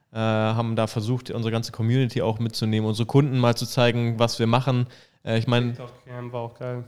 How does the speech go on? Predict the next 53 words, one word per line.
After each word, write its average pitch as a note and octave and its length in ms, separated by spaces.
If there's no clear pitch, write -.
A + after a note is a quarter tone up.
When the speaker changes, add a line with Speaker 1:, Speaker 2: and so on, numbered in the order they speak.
Speaker 1:
Ja, B2 300
stimmt, C3+ 260
TikTok-Cam B2 480
war A2+ 100
cool A2+ 220
mit, A2 200
mit A2 140
Maxim A#2 600
und, G#2 220
und, G#2 420
ähm, G2 460
mit, A2 260
mit A2 160
Noise, A#2 560
ne? A#2 160
Der A2+ 100
hat A2+ 80
jetzt G#2+ 160
sein G#2 160
eigenes G#2+ 280
Bier B2 200
rausgebracht A2 600
auch G#2+ 320
und, G2+ 320
ähm, E2+ 280
Speaker 2:
Clemens, - 300
oder? - 280
Speaker 1:
Ja, C#3+ 220
genau, G#2+ 240
Clemens. G#2+ 440
Speaker 2:
Geil. - 300
Speaker 1:
Ja, G#2+ 60
ja, G#2 200
mega A2+ 360
cool. A2+ 300
Und, G2+ 400
ähm, F#2+ 340
Speaker 2:
Der E3 140
ist G#3 120
auch C4 120
bei B3+ 140
Twitch E3 280
mal C#3 140
aktiv, B2 360
ne? C3+ 100
Den D#3+ 100
müssten F3 220
wir D#3+ 80
auch F3 80
mal E3+ 160
einladen A#2+ 360
bei A#2+ 80
uns. A#2 260